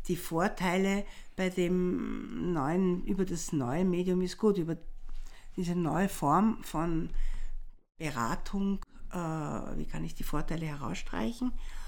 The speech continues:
Und da ist es dann schon gut, wenn in der Gruppe jemand ist, der sagt, „Geh bitte, ist eh super und brauchst nicht mehr Parkplatz suchen und brauchst dir nicht mehr im Regen raus und in der Kälte und machst du alles am Telefon.“ Das ist schon gut, wenn man sich da austauscht.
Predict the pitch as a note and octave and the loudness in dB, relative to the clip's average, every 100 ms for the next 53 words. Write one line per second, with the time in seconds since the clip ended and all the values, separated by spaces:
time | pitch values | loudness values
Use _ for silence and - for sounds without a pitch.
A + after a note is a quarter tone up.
0 | - - - G#3+ G3 - - C#4 C4 D4 | -6 -8 -4 0 0 0 -2 0 0 0
1 | C#4+ A#3 A3+ A3 G3+ C4+ D4 A3 G#3 G3 | 0 0 2 0 2 0 2 2 4 2
2 | G3 C4+ C4+ B3+ G#3 F#3+ F#3 - C4+ - | 2 2 4 4 6 4 4 4 4 4
3 | - - - A3 G#3 G#3 - G3+ G3+ G#3 | 0 -2 0 2 4 2 2 -2 2 0
4 | - G3+ G3 - G3+ - A3+ - G#3+ G#3 | 4 4 4 2 2 4 2 4 4 2
5 | G#3 - - G#3+ F#3+ F3+ E3 - G3+ - | -2 -10 -4 -2 0 0 0 0 -2 -2
6 | G3+ E3 - - G3 - G#3 G3 G3+ G3 | 0 0 0 -2 -2 0 0 0 0 0
7 | - F#3+ F3+ F#3 - G#3 G3+ G3 - F#3+ | 0 -2 -2 -2 -2 0 0 -2 -2 0
8 | F#3 F#3 - - - - G#3 F3+ F3 G3 | 0 -2 -6 -6 -4 0 2 4 2 0
9 | F3+ D#3+ F3+ G3 G3+ G3 G3 G3+ - D3 | 0 2 2 0 0 0 0 -2 -2 -2
10 | E3+ - F3+ - F#3 - E3 - - - | -2 -2 -2 -2 -4 -2 -4 -4 -4 -2
11 | C#3 E3+ F3 F#3 D#3+ F3 - E3+ F#3 - | 0 0 0 -2 -2 -2 -4 -4 -4 -6
12 | - - - - - G3+ - B3 A#3 A3+ | -10 -6 -6 -4 -4 -4 2 2 2 2
13 | G#3+ G#3+ A#3 F#3 F3 E3+ E3+ F3 - A#2+ | 0 0 0 0 -2 -4 -6 -6 -6 -4
14 | C3 - - - - | -6 -6 -8 -8 -10